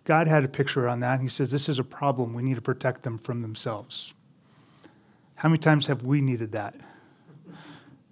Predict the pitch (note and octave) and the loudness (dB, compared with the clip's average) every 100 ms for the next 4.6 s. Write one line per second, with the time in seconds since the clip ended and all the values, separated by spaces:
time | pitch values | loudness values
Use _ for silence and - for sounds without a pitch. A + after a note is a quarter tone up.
0 | _ - C3 A#2+ A#2 G#2+ - - - - | _ -6 -2 0 0 -2 -8 -16 -20 -20
1 | - _ _ - - - _ _ _ _ | -20 _ _ -20 -20 -20 _ _ _ _
2 | _ _ _ _ _ _ _ _ - - | _ _ _ _ _ _ _ _ -20 -20
3 | - - - - - - - - _ - | -18 -18 -16 -20 -20 -20 -20 -20 _ -2
4 | D#3 C#3 F3+ G#3+ G#3 D3+ | 0 4 4 8 6 4